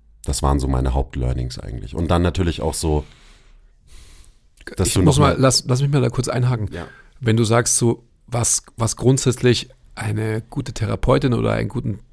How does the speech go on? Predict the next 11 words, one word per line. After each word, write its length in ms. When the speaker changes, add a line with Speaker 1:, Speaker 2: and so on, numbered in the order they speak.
Speaker 2:
Coach 520
eben 260
zu 140
dem 420
jeweiligen 500
macht, 400
heißt? 420
Speaker 1:
Mensch, 260
Mensch 240
sein. 320
Speaker 2:
Ja. 220